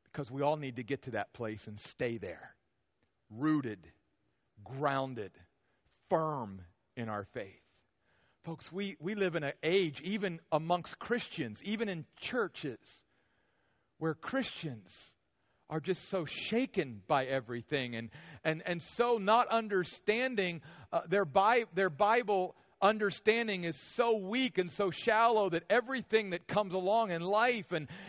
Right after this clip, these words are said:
everything that comes along in their own life just so rattles and shakes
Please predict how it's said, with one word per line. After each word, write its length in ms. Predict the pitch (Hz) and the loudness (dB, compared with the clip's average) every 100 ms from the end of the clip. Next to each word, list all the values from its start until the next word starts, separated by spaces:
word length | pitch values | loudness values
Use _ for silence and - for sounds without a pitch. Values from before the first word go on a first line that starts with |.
| - | 4
everything 600 | 240 254 262 - 214 208 | 4 6 -2 4 2 4
that 140 | 202 | -2
comes 220 | 202 214 | 0 2
along 340 | 190 190 220 202 | 2 2 2 2
in 60 | |
their 160 | 185 190 | 0 2
own 160 | 220 254 | 2 4
life 200 | 214 156 - - | 2 2 -16 -6
just 220 | 220 - | -6 -6
so 400 | - - 254 233 | -14 -2 0 0
rattles 720 | 175 175 226 233 233 202 170 | -2 0 2 4 4 2 -2
and 160 | 165 160 | -8 -8
shakes 680 | - 247 233 170 - - | 0 4 4 0 -12 -16